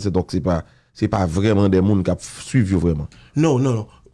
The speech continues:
Speaker 1: So dit?
Speaker 2: You know where you gonna see that? Mm -hmm. In reaction of the public. This yeah, is yeah. where the numbers
Speaker 1: okay.
Speaker 2: come into reality.
Speaker 1: Donc,
Speaker 2: I don't quand care
Speaker 1: quand
Speaker 2: quand what quand number somebody says on social media uh, that's following you, When yo a in publik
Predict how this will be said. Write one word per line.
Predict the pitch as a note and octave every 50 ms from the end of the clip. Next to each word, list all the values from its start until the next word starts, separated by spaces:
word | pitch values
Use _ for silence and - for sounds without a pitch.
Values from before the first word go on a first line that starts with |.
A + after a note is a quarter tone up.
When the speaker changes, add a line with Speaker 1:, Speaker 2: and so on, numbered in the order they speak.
| -
Speaker 1:
So | - B2+ A#2 F2+ F2
dit? | F2+ D#2 D#2
Speaker 2:
You | C#3 C#3+ C#3 D#3 E3
know | E3 D#3+
where | D3+ D#3
you | D3 D3
gonna | D3 C#3
see | C#3 A#2+ - D3+
that? | D3 D#3+ F3+ F#3+ F#3
Mm | - F#2+
-hmm. | F2+ F2+ E2+ E2 -
In | - D3+ C#3+ C3 B2+
reaction | C#3 C#3+ C3+ C3+ C3+ C#3+ C#3+ - - E3+ D#3+ D#3+ -
of | - C3+ B2
the | A#2+ B2+ B2 - - -
public. | - D#3+ D3 B2 G#2+ F#2+ - - _ - - - -
This | - -
yeah, | D3+ F3
is | F#3
yeah. | G3 F3
where | F#3 F#3 D#3 D3+
the | C#3+
numbers | C#3+ D#3 E3+ F3+ F3 E3 E3 -
Speaker 1:
okay. | - E2+
Speaker 2:
come | E3+ D#3+ D#3 D#3 D#3
into | C#3+ B2 -
reality. | C#3+ C3 C3+ C3+ C3+ C3 B2+ A#2+ A2+ G#2+ - - G#2 - _ _ - -
Speaker 1:
Donc, | A#2 A#2
Speaker 2:
I | - -
don't | - G3+
quand | D#3+ E3
care | E3+ E3
Speaker 1:
quand | F3
Speaker 2:
quand | F3+
what | F3+ F3+ F3+
quand | F#3 G#3+ A3+
number | A3+ G#3 G#3+ G#3
somebody | G#3 - G3+ G3 F#3 F3 E3+
says | D#3+ - - D#3 D3+ F3+ A3+ C4+ - - - - - - -
on | - F3+ E3+ D#3+
social | - - F3+ E3 - E3
media | D3+ D#3 D#3 D#3+ E3+ F3+ G3 A3+ B3 - - - -
uh, | D#3 D3+
that's | C#3 E3 D#3 -
following | - E3 D#3+ E3 E3+ F3 F3+ F#3
you, | G3+ A3+ C4+ - - - _ _ - - C#3
When | D#3+ F#3 G#3
yo | A#3
a | B3 A3
in | -
publik | - A#3 B3 C#4 C#4+ F4 F4 - -